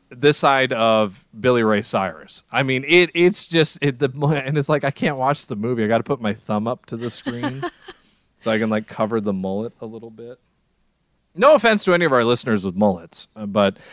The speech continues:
Speaker 1: but if you do like mullets, we have a great science fiction movie just for you.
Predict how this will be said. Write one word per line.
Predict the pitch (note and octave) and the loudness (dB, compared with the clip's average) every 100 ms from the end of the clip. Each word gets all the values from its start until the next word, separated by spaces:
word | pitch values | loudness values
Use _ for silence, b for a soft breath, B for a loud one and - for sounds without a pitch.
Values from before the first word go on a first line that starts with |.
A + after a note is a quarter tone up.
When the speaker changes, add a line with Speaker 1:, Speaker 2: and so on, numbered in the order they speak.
| B | B
Speaker 1:
but | D#3+ | 2
if | G#3 G3+ | 4 2
you | G#3+ | 0
do | F#3 A#3 | 2 4
like | C4+ B3+ | 4 2
mullets, | G#3+ B3+ C4 A2+ - - b b b b | 2 2 2 -2 -6 -14 b b b b
we | C3 | 0
have | D#3+ E3 | 0 0
a | D3 | -2
great | C3 D#3+ D#3 | -2 -4 -4
science | D#3+ E3 D#3 - | -4 -4 -6 -6
fiction | G3+ - A#2+ G2 | -6 -6 -10 -6
movie | G2 F#2+ G2 G#2 _ _ _ _ _ | -6 -6 -6 -8 _ _ _ _ _
just | - A#2 A#2+ - | -6 -4 -4 -10
for | - | -14
you. | A2 B2 F#2+ | -12 -10 -12